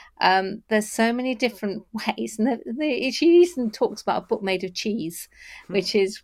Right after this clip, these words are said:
Speaker 1: pretty incredible. But so at the moment, that, um, that book. Before that, we looked at, um, Helena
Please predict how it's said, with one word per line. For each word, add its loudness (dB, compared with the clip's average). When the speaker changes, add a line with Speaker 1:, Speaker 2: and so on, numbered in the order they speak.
Speaker 1:
pretty 2
incredible. 2
But 6
so 2
at 4
the 0
moment, 2
that, 2
um, -2
that -2
book. -2
Before 2
that, 4
we 0
looked 0
at, -2
um, -2
Helena 2